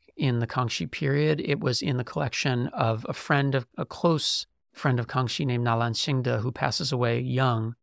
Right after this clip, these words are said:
in sixteen eighty-six, and then that year it goes into the imperial collection. And a lot of the Wang Yuanqi types who are in Beijing at the time, the Southern Han scholars who had studied that painting, are looking around. They're like, "Where'd the painting go? Where is Shui Cun Tu?" 'Cause they all loved it.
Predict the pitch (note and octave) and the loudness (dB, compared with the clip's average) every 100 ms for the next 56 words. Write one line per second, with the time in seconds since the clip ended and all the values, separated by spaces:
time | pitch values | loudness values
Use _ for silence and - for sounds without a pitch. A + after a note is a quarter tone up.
0 | _ _ _ - B2 C3 - C#3+ A#2 A2+ | _ _ _ -4 0 0 0 0 0 0
1 | - - C3 - C3 B2 A2+ A2+ A#2+ B2+ | 0 2 2 2 0 2 0 2 0 0
2 | B2+ A#2+ B2 - B2 - C3+ B2 - C#3+ | 0 0 0 0 -2 0 -2 -2 -2 -4
3 | G#2 - - - - - - - G3+ - | -2 -4 -2 -4 -2 -2 -2 -8 -8 -10
4 | _ _ _ _ - C3 A#2+ C3 B2 C3+ | _ _ _ _ 0 2 6 6 6 2
5 | B2 B2 B2 A#2+ A#2 - - - F3+ B2+ | 2 2 2 2 0 -2 -4 4 4 4
6 | - - - _ _ _ D3 C3 - C3+ | 0 -2 -4 _ _ _ 0 2 2 2
7 | B2 A#2+ - A#2+ A#2 C3 - C3 A#2 A2+ | 2 0 0 -2 -2 -6 -2 0 0 0
8 | - C#3 B2 B2 G#2+ A#2 A#2 - D#3+ C#3+ | 0 2 2 0 0 0 -2 2 4 4
9 | - D3 - - C#3+ C3 C3+ D3 - D3 | 0 -2 -2 -2 0 0 0 -2 -2 -2
10 | C#3 B2 A2+ G#2+ A2 _ _ _ _ - | 0 0 -2 -2 -4 _ _ _ _ 2
11 | C3 B2+ A#2+ C3 A#2 A2 A2+ C3 B2 C3 | 2 2 2 2 2 2 -2 -2 -4 -4
12 | E3+ F3 A#2+ - C3+ C3 B2+ A2 A2+ - | -4 -2 -2 -6 -8 -4 0 0 0 -2
13 | - C3+ - C#3 - - - C3 C3 D3 | -4 -4 -2 -4 -2 -6 -4 -2 0 0
14 | C#3 C#3+ - - D#3 | 0 -2 0 -4 -4